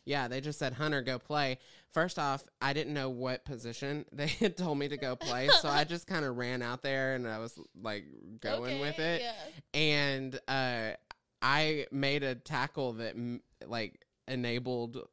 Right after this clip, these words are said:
Speaker 1: a touchdown.
Speaker 2: Mm-hmm.
Speaker 1: So I,
Speaker 2: Hey,
Speaker 1: like,
Speaker 2: there you
Speaker 1: made the play.
Speaker 2: go.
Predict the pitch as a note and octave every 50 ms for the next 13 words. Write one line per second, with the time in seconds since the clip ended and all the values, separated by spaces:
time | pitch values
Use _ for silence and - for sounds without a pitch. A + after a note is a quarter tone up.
0 | _ - - A2+ - - C#3+ C3+ C3+ - - - A2+ G2+ F2 F2 - G3+ G3+ G#3
1 | F#3+ F#3 - D#3 B2 G#2 - - - - - - C5 C5 F#4+ C4+ A#3+ A3+ B3+ C4+
2 | F4 A4 B4 A#4+ E3 D3 C#3 C#3 - A3+ A3+ A3+ A3+ A3+ A3 G3 D#3+ D#3 D3+ -